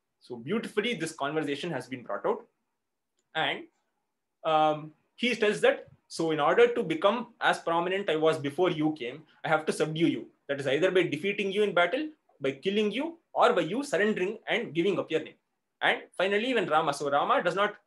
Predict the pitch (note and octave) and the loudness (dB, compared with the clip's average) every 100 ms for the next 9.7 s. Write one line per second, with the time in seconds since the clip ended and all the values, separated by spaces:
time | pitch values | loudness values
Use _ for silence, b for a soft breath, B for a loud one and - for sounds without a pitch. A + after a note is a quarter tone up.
0 | _ D3 F3 F#3 - - - _ _ _ | _ -4 -4 -2 -2 -2 -12 _ _ _
1 | G3 G#3+ G#3 F#3 F3+ G3 - G#3 G#3+ D#3+ | -6 2 6 6 6 0 -6 -6 -4 -2
2 | D#3+ E3+ F#3 - A3 G3 F3+ F#3 D#3 E3 | -2 -2 -6 -6 -8 -6 -4 -2 -2 2
3 | F#3+ - - E3 C#3 D#3 D3+ - _ _ | 0 -2 -4 -2 -2 -4 -6 -14 _ _
4 | _ C#3+ C3 C#3+ F#3+ F#3+ C#3+ F#3 G3 - | _ -6 2 2 4 2 4 2 0 -2
5 | F#3+ D#3 - C3+ D#3 - _ _ _ G3 | -6 -6 -2 -2 -2 -12 _ _ _ 0
6 | G#3 A3 F3+ D#3+ E3 - C3+ B2 A#2+ A#2 | 2 0 4 2 2 -6 -4 -4 -6 -12
7 | _ _ _ _ D#3+ D3+ D#3+ D3+ D3+ B2+ | _ _ _ _ -2 2 2 4 4 2
8 | A2+ A3 - _ _ _ _ _ _ _ | 0 0 -2 _ _ _ _ _ _ _
9 | _ _ _ - G3 A3 A#3 | _ _ _ 2 4 4 -2